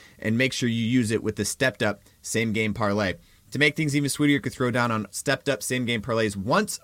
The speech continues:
per game all season long. So this is what we need you guys to do. Download that DraftKings Sportsbook app right now and use the promo code T P P N to get two hundred dollars in free bets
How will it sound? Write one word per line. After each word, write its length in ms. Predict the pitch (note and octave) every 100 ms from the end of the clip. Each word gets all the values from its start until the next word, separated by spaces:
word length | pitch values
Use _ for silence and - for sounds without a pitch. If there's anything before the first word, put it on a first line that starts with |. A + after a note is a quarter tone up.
| _
per 240 | - D3+
game 420 | D#3 B2+ A#2+ A#2 A#2 _ _ _ -
all 440 | A#2 A#2+ A#2+ A#2 _ -
season 600 | - G#2+ G#2+ G2 G#2 G2+
long. 400 | - G2+ G#2 F#2+
So 120 | F2+ A2+
this 80 |
is 40 | A#2+
what 140 | D3
we 80 | C#3
need 180 | D3 C3+
you 60 |
guys 180 | C#3+ C#3+
to 60 | B2+
do. 220 | C#3 A2+ F#2+ -
Download 440 | D3+ E3 E3+ C#3 A2+
that 180 | C3
DraftKings 520 | C3 C3+ C3+ - B2+ -
Sportsbook 500 | B2+ B2 - B2+ -
app 220 | B2 A#2 -
right 340 | G#2 F#2+ C#3 -
now 300 | B2+ G#2+ G#2+
and 160 | A2+ G#2+
use 180 | G#3+
the 100 | F3
promo 360 | - D#3 C3 A#2
code 320 | - G2+ G2
T 180 | - G3
P 380 | F3 C#3+ B2+ A#2 - -
P 240 | - F#3 C3+
N 220 | A#2 F#2+
to 60 |
get 160 | F#2+ -
two 180 | - D3
hundred 160 | C#3+
dollars 300 | B2+ A#2 G#2
in 100 | G#2
free 180 | G2 A#2+
bets 380 | F#2+ G2 F#2+ -